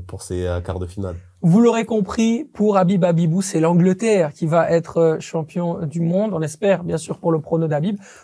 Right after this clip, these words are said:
Speaker 2: On l'espère aussi pour tous les supporters de l'Angleterre. Place à présent aux Pays-Bas.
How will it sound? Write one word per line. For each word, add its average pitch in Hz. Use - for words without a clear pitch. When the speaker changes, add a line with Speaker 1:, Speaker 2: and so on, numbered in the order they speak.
Speaker 2:
On 165
l'espère 170
aussi 190
pour 185
tous 240
les 196
supporters 196
de 175
l'Angleterre. 196
Place 214
à 202
présent 196
aux 170
Pays-Bas. 190